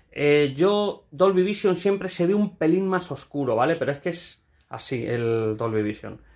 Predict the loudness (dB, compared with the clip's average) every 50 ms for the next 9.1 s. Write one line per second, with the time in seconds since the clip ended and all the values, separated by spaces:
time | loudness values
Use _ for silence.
0 | _ _ _ _ _ -8 0 2 2 4 2 0 -2 -4 -10 -8 -6 -4 -4 -2
1 | -2 -2 -4 -4 -4 -4 -6 -6 -8 -8 -8 -10 -6 -4 -4 -2 -2 -2 -4 -4
2 | -4 -6 -4 -2 -2 0 0 -2 -2 -4 -12 -12 -12 -12 -8 -6 -8 -6 -4 -6
3 | -8 -6 -6 -6 -6 -6 -10 _ _ _ _ _ _ _ _ _ _ -8 -6 -6
4 | -4 -2 -2 0 2 2 2 2 0 -2 -2 -6 -10 -20 _ -16 -16 -14 -16 -18
5 | _ -12 -10 -10 -10 -14 _ _ _ _ _ -10 -10 -10 -10 -12 _ -12 -12 -10
6 | -8 -8 -8 -8 -8 -16 _ -6 -6 -6 -6 -6 _ _ _ _ _ _ _ _
7 | -20 _ _ _ -20 -20 _ -20 _ _ -8 -8 -6 -6 -6 -6 -2 -2 -2 -2
8 | -2 -2 -2 0 2 2 2 0 -2 -2 -2 -4 -2 -2 -2 -2 -2 -4 -6 -8
9 | -10